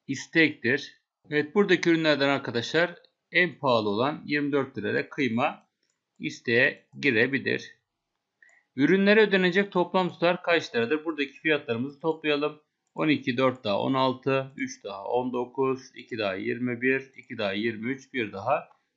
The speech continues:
toplam yirmi dört lira öder. Nalan Hanım yarım kilogram değil de bir kilogram kı-, kıyma alsaydı ne kadar öderdi? Bir kilosu yirmi dört lira olduğu için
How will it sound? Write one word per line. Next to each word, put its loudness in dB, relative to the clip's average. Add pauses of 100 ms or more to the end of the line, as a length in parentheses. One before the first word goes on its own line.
toplam 2
yirmi -2
dört 0
lira 0
öder. 0 (840)
Nalan 6
Hanım 2
yarım 4
kilogram 2
değil 2
de -6
bir 0
kilogram -2
kı-, -4
kıyma -2
alsaydı -2
ne -4
kadar -4
öderdi? -6
Bir -6
kilosu -4
yirmi -2
dört -4
lira 0
olduğu 0
için -10